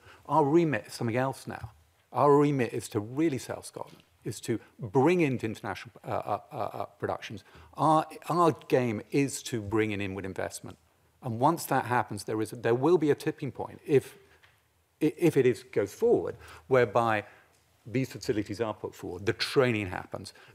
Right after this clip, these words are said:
and indigenous production and that indigenous creativity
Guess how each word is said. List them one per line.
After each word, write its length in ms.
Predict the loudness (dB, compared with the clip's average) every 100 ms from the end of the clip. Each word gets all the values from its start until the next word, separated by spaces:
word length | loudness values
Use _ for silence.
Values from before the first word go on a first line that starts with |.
| -4
and 180 | -4
indigenous 560 | -2 -4 0 0 0 -4
production 520 | -4 -2 -2 -6 -12 -18 -20 _
and 200 | 2 2
that 160 | 2 -2
indigenous 440 | -4 -6 -6 -10
creativity 640 | -8 -8 -6 -8 -10 -12